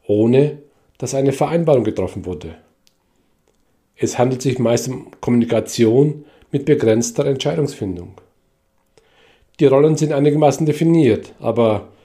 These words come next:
die Entscheidungen werden immer noch unabhängig getroffen. Ein Beispiel für eine Zusammenarbeit ist der Aus-, ist der Austausch von Ressourcen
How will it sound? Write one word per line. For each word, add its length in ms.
die 60
Entscheidungen 720
werden 220
immer 180
noch 380
unabhängig 540
getroffen. 460
Ein 200
Beispiel 500
für 160
eine 140
Zusammenarbeit 880
ist 220
der 100
Aus-, 360
ist 160
der 100
Austausch 680
von 140
Ressourcen 760